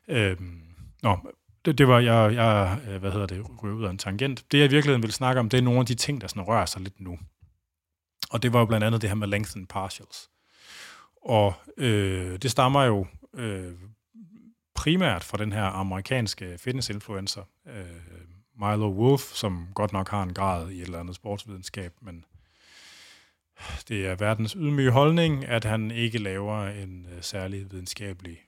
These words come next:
øh, hvad skal man kalde det, sund, øh, konsistent argumentation for sin sag, fordi det, han argumenterer for, det er, at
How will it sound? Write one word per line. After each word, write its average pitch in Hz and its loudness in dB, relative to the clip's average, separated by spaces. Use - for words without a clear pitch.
øh, 175 -20
hvad 110 -20
skal - -14
man 98 -20
kalde 85 -16
det, - -20
sund, 131 4
øh, 92 -10
konsistent 117 -4
argumentation 92 -12
for 120 -16
sin 101 -8
sag, 127 2
fordi 113 -10
det, 107 -4
han 110 -2
argumenterer 95 0
for, 98 -4
det 104 -10
er, 113 -4
at 139 -10